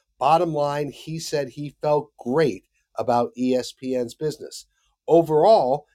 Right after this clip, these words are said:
Disney's earnings exceeded expectations, and Disney's stock surged four percent in after-hours trading. Meanwhile, Bob Iger, he said he wasn't done cutting expenses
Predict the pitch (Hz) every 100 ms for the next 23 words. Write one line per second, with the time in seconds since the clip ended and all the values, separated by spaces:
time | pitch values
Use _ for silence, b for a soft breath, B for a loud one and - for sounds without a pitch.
0 | _ - 175 175 180 165 - - 160 160
1 | 156 151 - 160 - - 262 254 87 -
2 | - 113 - 127 113 - 107 113 135 160
3 | - b b 127 127 156 180 180 175 165
4 | 156 - 165 151 143 - 175 170 160 156
5 | _ _ _ 147 190 208 190 175 208 185
6 | 131 - 139 131 131 147 - 143 143 143
7 | 139 - 160 160 101 - _ _ 117 202
8 | 175 117 113 - _ _ - 156 170 175
9 | 190 214 - _ - 131 - 147 139 127
10 | 113 139 - 220 226 _ - 156 151 156
11 | - _ - 147 156 143 131 - - 147
12 | 147 151 143